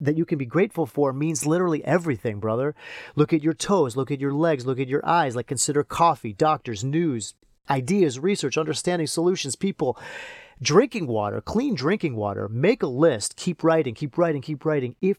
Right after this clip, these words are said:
you feel full of anxiety, if you feel full of scarcity, keep going to a place of gratitude. Going to a place of noting and writing down what you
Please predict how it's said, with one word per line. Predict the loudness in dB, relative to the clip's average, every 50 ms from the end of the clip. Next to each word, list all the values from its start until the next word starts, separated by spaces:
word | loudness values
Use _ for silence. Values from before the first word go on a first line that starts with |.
| _ -6
you | -4 -4 -4
feel | -4 -6 -4 0 2 2 2 0 0 0
full | 0 2 2 2 0
of | 0 0 2 2
anxiety, | 2 0 0 -2 -2 0 2 2 2 2 0 -2 -2 0 0
if | 0 0 0
you | -4 -6 -6
feel | -6 -4 -4 -4 -4 -4 _ 0
full | 0 0 0 0 -2
of | -2 -2 0
scarcity, | -2 -2 0 0 0 0 0 -2 -2 -2 -2 -4 -6
keep | -4 -4 -4 -4 -4 _
going | 0 2 2 2 0 -2 -6
to | -4 -4 -2 -2
a | -2
place | -2 -2 -2 -2 -2 -4
of | -6 -4
gratitude. | -4 -2 -2 -4 -6 -8 -12 -12 -12 -12 -14 _ _ _ -20 -20 -20 -20 -20 -20 -20 -10 -2
Going | 2 4 4 4 2 2
to | 2 0 0
a |
place | 2 2 2 2 2 2 -2
of | -4 -2
noting | 0 2 2 2 2 0 -2
and | -4 -2
writing | 0 0 0 0 -2 -2
down | -2 -2 -2 -2 -2 -4 -4 -2
what | 0 0 0 -2 -6
you | -8 -6 -6 -8 -10